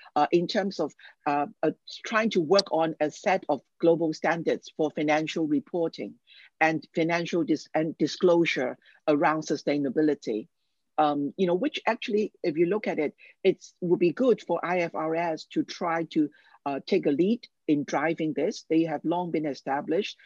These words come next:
as a global accounting and financial reporting standard body. Uh, and I think this is probably a, s-, a move in the right direction, uh, so that, uh, you know, we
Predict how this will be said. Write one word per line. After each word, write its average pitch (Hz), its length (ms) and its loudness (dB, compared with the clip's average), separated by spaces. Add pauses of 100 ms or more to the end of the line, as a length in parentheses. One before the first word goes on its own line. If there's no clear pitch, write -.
(140)
as 151 220 2
a 147 80 4
global 160 640 2 (240)
accounting 151 800 -2 (240)
and 139 180 -2
financial 156 520 0
reporting 147 680 0
standard 139 400 -4 (220)
body. 139 420 0 (560)
Uh, 151 300 2
and 160 180 2
I 156 80 2
think 175 380 -4
this 226 180 4
is 170 140 0
probably 175 400 2
a, - 80 0
s-, - 240 -10
a 160 60 -2
move 180 340 4
in 160 100 0
the 156 100 2
right 160 220 0
direction, 139 560 -4 (460)
uh, 135 360 0
so 151 200 -2
that, 139 220 -2 (120)
uh, 135 340 -8
you 147 120 -6
know, 135 100 -2
we 143 220 0